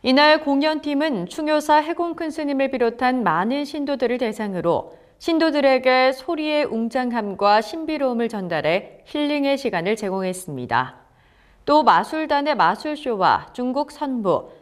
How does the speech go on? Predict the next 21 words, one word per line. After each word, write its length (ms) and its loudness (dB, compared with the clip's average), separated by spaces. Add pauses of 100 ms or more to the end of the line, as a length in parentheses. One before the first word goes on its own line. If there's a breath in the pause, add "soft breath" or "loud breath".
천부 440 0
선음 360 -2
등은 420 -2 (340 loud breath)
공연을 500 2
관람하는 680 2
신도들의 680 -2
분위기를 720 -2
한층 440 -4
돋웠습니다. 920 -2 (800 soft breath)
이날 340 6
중국 380 -2
공연단에 640 0
화답하는 680 -4
의미로 600 -2 (180 loud breath)
한국 420 2
전통춤을 760 -4
선보여 680 0 (220)
한중이 480 2
화합하는 640 0
자리가 420 0
마련됐습니다. 1040 -2